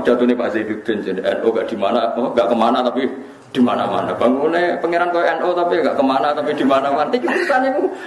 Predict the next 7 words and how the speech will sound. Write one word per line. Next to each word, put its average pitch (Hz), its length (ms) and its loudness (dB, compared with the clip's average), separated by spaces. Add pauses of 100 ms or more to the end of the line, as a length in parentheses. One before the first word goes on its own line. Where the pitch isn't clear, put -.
(3000)
Jadi 113 160 -4
sekarang 156 400 -6
kalau 160 220 -6
kepikiran, 123 580 -4
gara-gara 113 480 -2
anak-anak 117 400 -2
mulai 110 560 -2